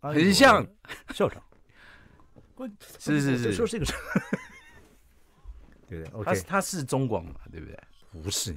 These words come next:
Speaker 2: 他不是啊。
Speaker 1: 中广的观点有播他的节目。
Speaker 2: 哦。
Speaker 1: 对。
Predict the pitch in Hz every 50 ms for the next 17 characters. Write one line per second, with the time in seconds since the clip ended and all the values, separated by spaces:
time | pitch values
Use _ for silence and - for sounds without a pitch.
0 | 69 69 - 95 87 101 90 85 87 78 71 69 - - 165 170 139 104 92 104
1 | - - 139 139 127 98 92 80 78 76 71 - - 110 107 - 98 104 90 80
2 | - - 78 69 76 87 85 73 - - - - 80 85 85 82 82 82 - 85
3 | 90 - _ _ - - 82 76